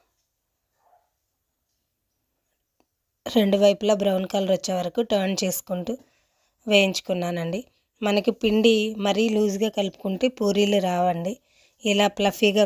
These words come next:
కూడా రావు. వీడియోలో చూపిస్తున్న విధంగా కర్రీ కూడా ప్రిపేర్ అయిపోయిందండి. ఎంతో టేస్టీ టేస్టీ అయిన పూరి ఆలు కుర్మా కర్రీ రెడీ అండి. మనకి చాలా టేస్టీగా ఉంటది. ఒకసారి ట్రై చేయండి.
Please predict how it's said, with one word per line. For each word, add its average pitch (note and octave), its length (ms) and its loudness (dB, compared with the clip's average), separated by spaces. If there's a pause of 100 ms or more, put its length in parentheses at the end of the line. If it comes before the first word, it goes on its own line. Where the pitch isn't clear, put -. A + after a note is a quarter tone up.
కూడా G3+ 200 2
రావు. F3+ 340 -4 (920)
వీడియోలో A3+ 540 6
చూపిస్తున్న G3+ 500 -4
విధంగా F#3+ 420 -2
కర్రీ G3 220 2 (100)
కూడా G3+ 240 6
ప్రిపేర్ G3+ 360 2
అయిపోయిందండి. F3 600 -4 (1900)
ఎంతో G#3+ 380 4
టేస్టీ A3 440 2 (100)
టేస్టీ G#3 420 0
అయిన F#3 180 2 (360)
పూరి G#3 320 2 (220)
ఆలు G3+ 200 4 (100)
కుర్మా G3 300 -2 (100)
కర్రీ F#3+ 260 -2
రెడీ F#3 280 0 (100)
అండి. F3 200 -2 (200)
మనకి G3 280 -2 (160)
చాలా F#3+ 240 0 (100)
టేస్టీగా G3+ 560 2
ఉంటది. F#3+ 280 -2 (540)
ఒకసారి G3+ 460 2 (100)
ట్రై F#3+ 180 2 (140)
చేయండి. G3 420 4